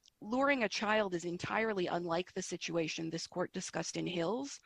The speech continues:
in which an accused recklessly discharges a paintball, airsoft, or B B gun,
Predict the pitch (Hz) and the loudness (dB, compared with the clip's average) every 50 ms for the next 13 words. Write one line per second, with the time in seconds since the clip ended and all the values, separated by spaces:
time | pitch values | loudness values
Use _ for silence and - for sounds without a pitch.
0 | - - - - - - - _ - - - _ - 196 190 190 196 196 - 214 | -20 -20 -20 -20 -20 -20 -20 _ -20 -20 -14 _ 2 4 6 6 6 4 4 2
1 | 196 185 - - - 202 196 196 185 - 175 170 180 185 - - - 190 180 - | 0 0 -2 -2 -4 -2 -2 -2 -2 -4 -2 2 2 2 2 2 -4 -2 -2 -2
2 | - 175 175 160 180 175 175 - - - 180 170 160 156 165 160 160 151 - - | -2 -4 -2 2 2 2 2 2 -2 0 0 0 0 -2 -2 -2 -4 -4 -2 -2
3 | 185 170 - - - 175 160 160 156 151 - - - - - - - - - _ | -2 -2 0 2 4 6 6 6 6 4 0 -6 -20 -20 -20 -20 -20 -20 -16 _
4 | - 180 180 170 170 - 190 175 165 160 - 175 170 165 165 165 165 - 170 180 | 2 4 4 4 4 4 6 6 6 4 2 -4 -4 -4 -4 -6 -4 -2 -2 -2
5 | 170 - 165 147 143 156 170 | 0 0 0 0 -2 -4 -6